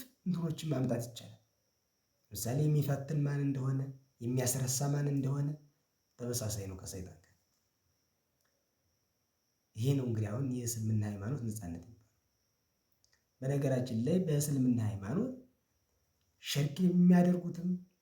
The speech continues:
እም፣ እ፣ ህዝቦች አንድ የማይሆኑትም፣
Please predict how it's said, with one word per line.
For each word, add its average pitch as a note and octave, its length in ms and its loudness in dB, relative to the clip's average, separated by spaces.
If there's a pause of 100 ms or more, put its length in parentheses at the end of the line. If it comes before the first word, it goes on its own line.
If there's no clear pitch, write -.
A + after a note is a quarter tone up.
(880)
እም፣ E3 1040 0 (1300)
እ፣ C#3 80 -8 (1040)
ህዝቦች E3 440 4 (100)
አንድ E3 280 4
የማይሆኑትም፣ D#3+ 640 2